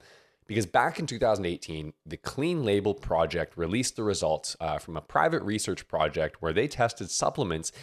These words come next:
in the United States for the levels of heavy metals in powdered supplements. And since then, this has really been a question on the consumer mind, and it keeps coming up over and over again, especially after articles, um,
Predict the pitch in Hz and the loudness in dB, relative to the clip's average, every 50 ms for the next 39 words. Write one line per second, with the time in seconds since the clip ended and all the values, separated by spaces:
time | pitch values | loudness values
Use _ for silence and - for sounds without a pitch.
0 | - - _ _ - 90 87 85 80 78 78 90 113 135 143 127 - - - 92 | -20 -20 _ _ -8 -6 -6 -4 -4 -2 0 2 2 2 2 0 -2 -2 0 -2
1 | 90 90 - - - 92 85 85 82 - - 85 85 82 80 80 78 80 95 117 | -2 -2 -4 -6 -4 -2 0 0 -2 -4 -6 -10 -8 -8 -8 -8 -2 2 4 4
2 | 131 147 139 - 123 92 110 107 101 101 95 87 85 82 85 85 80 - - 82 | 4 4 0 -2 -2 0 0 0 0 0 -2 -4 -2 0 0 0 -2 -4 -6 -6
3 | 80 78 80 82 - - 67 73 73 - - 143 - - 73 - - - - _ | -8 -8 -8 -8 -6 -4 -4 -4 -4 -2 -2 -2 -2 -2 -10 -12 -12 -18 -20 _
4 | - - - - _ _ _ _ - 95 98 95 92 - _ _ _ _ _ _ | -20 -20 -20 -20 _ _ _ _ -2 0 0 0 0 -4 _ _ _ _ _ _
5 | - - - - 185 202 190 - - 120 113 104 104 101 98 - - - 107 107 | -8 -4 0 0 0 0 0 0 0 2 2 2 2 0 -2 -6 -8 -8 -4 -2
6 | 107 - - 110 107 147 160 143 117 104 95 - - - 90 - - - 95 87 | -2 -2 -2 -2 0 0 0 2 2 0 0 0 2 2 2 2 2 0 0 0
7 | 85 - - 90 82 - - 92 85 80 80 82 85 87 87 85 82 82 82 - | 0 -2 -4 -6 -6 -6 -4 -4 -4 -2 0 2 2 2 2 2 0 -4 -6 -6
8 | - 92 95 - - 165 - - - - 143 120 104 95 90 - - 92 92 90 | -4 -6 -6 -4 -4 -6 -6 -6 -6 -4 -2 0 2 0 0 0 0 0 2 2
9 | 78 85 80 80 80 - 87 90 90 85 80 73 - 69 67 - - - - - | 2 0 -4 -4 -4 -2 0 0 2 0 -2 -2 -2 -4 -6 -6 -6 -6 -4 -2
10 | 113 117 - - 110 95 95 - - - - 110 131 143 147 - - 101 92 90 | -2 -2 0 0 0 2 2 0 0 0 2 4 4 2 2 -2 -2 -2 -2 -2
11 | - - - - - _ _ - 92 87 85 82 80 78 78 76 76 - | -4 -8 -14 -20 -20 _ _ -4 0 2 2 4 2 0 -2 -6 -10 -14